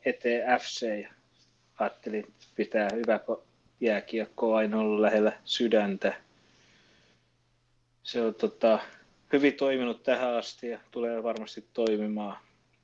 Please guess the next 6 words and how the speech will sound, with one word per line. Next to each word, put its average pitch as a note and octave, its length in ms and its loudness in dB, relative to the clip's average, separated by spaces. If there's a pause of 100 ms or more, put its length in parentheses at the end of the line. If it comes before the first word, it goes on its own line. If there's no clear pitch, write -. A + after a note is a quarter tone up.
(560)
Nimimerkki B2+ 800 0
on A#2 80 0
sit - 280 -8
taas A#2+ 380 2 (1000)
tämmönen A2+ 480 -8 (600)
traagisempi A2 1200 -2